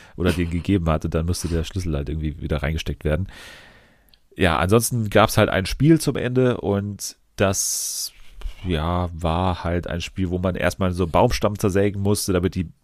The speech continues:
Arme schön müde werden und dann natürlich danach eine filigrane Aufgabe, wo man so an Fäden so ein Labyrinth, äh, hatte, wo dann der Ball so nach oben geführt werden musste.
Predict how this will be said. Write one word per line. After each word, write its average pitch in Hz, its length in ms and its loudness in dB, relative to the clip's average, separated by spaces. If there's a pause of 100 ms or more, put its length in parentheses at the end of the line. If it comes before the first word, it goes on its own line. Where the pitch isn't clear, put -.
(120)
Arme 98 300 4
schön 95 560 0 (380)
müde 131 420 8
werden 123 400 4
und 95 200 -6
dann 101 220 0
natürlich 98 400 0
danach 90 300 -2
eine 90 140 -2
filigrane 90 520 -2
Aufgabe, 85 460 -2
wo 85 100 -2
man 87 200 -2 (420)
so 92 160 -4
an 67 120 -4
Fäden 101 420 0
so 92 100 0
ein 92 60 -2
Labyrinth, 95 840 -2
äh, 85 240 0 (240)
hatte, 92 500 -4
wo 90 140 -2 (260)
dann 87 160 0
der 87 100 2
Ball 85 300 0
so 90 100 -4
nach 82 140 -4
oben 87 340 -2
geführt 87 400 -2
werden 80 260 -2
musste. 95 460 0